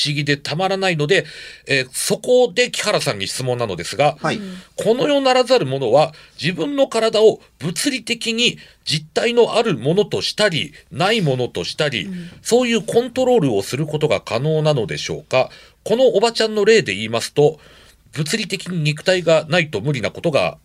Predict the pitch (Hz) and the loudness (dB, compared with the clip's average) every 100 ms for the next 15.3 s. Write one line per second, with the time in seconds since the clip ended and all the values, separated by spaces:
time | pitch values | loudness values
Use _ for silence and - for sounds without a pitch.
0 | _ 226 220 196 180 180 165 190 127 - | _ -14 -10 -8 -6 -4 -4 -4 -4 -6
1 | 78 76 113 175 - - 190 - 113 - | -10 -2 0 0 -2 -4 -12 -6 -4 -6
2 | - - 123 113 233 254 196 143 107 101 | -8 -2 -2 0 -2 -2 -4 -4 -2 0
3 | 131 104 76 85 110 147 139 127 - 101 | 4 4 4 0 -2 -2 -2 -2 0 0
4 | - 101 95 196 165 - 170 226 226 220 | 0 -6 -6 -8 -12 -6 0 2 4 2
5 | 220 131 92 78 190 202 127 - 95 117 | 2 0 0 -2 0 2 0 0 -2 -2
6 | - 202 190 101 87 117 92 90 85 127 | 0 0 0 -2 -4 -6 -6 -2 0 0
7 | 156 - 87 90 80 104 95 80 - - | -2 -6 -6 -4 -4 -4 -6 -8 -12 0
8 | 185 214 - 101 82 87 101 - - - | 0 2 -2 -4 -4 -6 -8 -6 -6 -6
9 | - 127 156 143 135 - 120 - - 101 | -6 -2 2 2 0 -2 -4 -4 0 2
10 | 87 113 98 - - - - 175 214 190 | 2 -2 -4 -6 -12 -20 -2 2 2 0
11 | 120 98 92 - - _ - 170 139 - | -4 -2 -4 -4 -10 _ -14 -6 -6 -2
12 | 165 113 95 - 147 190 190 175 - 135 | -4 -2 -6 -6 -2 0 2 0 0 0
13 | 165 196 - 101 82 107 95 - 180 165 | 2 2 -2 -4 0 2 2 -2 -2 -2
14 | 90 - 110 117 - 98 90 87 87 101 | -4 -6 -8 -6 -4 -4 -4 -2 -2 0
15 | 98 90 | -4 -4